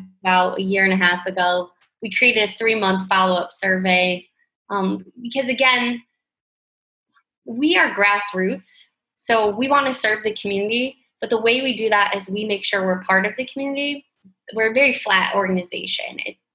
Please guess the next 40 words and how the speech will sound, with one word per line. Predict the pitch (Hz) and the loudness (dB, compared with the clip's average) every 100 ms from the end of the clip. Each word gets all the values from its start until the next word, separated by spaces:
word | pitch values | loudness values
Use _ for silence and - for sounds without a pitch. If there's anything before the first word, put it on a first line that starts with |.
| - | -4
if | 233 240 | -4 -2
you | 269 | 0
were | 302 | 2
to | 302 | 2
just | 240 233 233 | 2 0 0
show | 220 208 | 2 2
up, | 190 185 - - _ _ _ _ - | 4 2 0 -4 _ _ _ _ -2
other | 226 262 | 2 4
than | 254 240 | 2 0
someone | 233 220 196 190 | 0 0 0 -2
leading | 202 214 208 | -2 -2 -2
the | 190 | -2
way, | 185 180 190 214 | 2 4 4 0
you | 220 226 | -2 -2
would | 233 | 0
never | 233 247 269 262 | 0 2 2 2
be | 240 | 2
able | 214 208 | 0 0
to | 196 | -6
tell | - 202 190 190 | -2 0 2 -2
who's | 190 214 202 | -6 -10 -8
a | 196 | -10
staff | - 196 202 202 | 0 2 2 2
member, | 196 190 190 190 185 185 - | 0 2 4 4 4 0 -6
who's | 208 202 190 - - - | -6 -6 -8 -16 -20 -14
a | 208 | -8
community | - 214 202 196 | 0 2 2 2
member, | 190 185 185 185 | 2 4 4 2
who's | 190 214 | 0 -6
a | 190 | 0
volunteer. | 185 185 185 185 - 117 - - _ _ _ - | 2 2 0 -4 -6 -6 -8 -12 _ _ _ -10
You | 208 | -4
know, | 190 185 - - - _ | -2 -4 -8 -20 -20 _
that | 202 226 240 269 - - _ _ _ _ _ - | -2 2 4 2 -2 -12 _ _ _ _ _ -10
removal | 214 220 214 208 | -6 -2 0 2
of | 214 208 196 | 2 2 0
a | |
power | 202 196 190 | 2 2 0
differential | 196 208 202 208 220 226 226 - _ _ _ | -2 -2 -2 -2 0 0 -2 -8 _ _ _
is | 202 190 | -10 -10